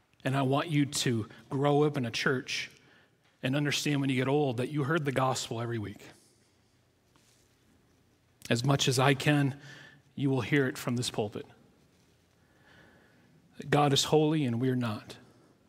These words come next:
We've all sinned,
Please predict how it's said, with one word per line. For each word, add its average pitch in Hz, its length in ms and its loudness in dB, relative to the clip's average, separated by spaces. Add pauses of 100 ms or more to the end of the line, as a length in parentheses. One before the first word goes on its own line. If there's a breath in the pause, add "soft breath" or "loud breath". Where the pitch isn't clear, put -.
(1400 soft breath)
We've 123 180 2
all 127 140 0
sinned, 143 540 4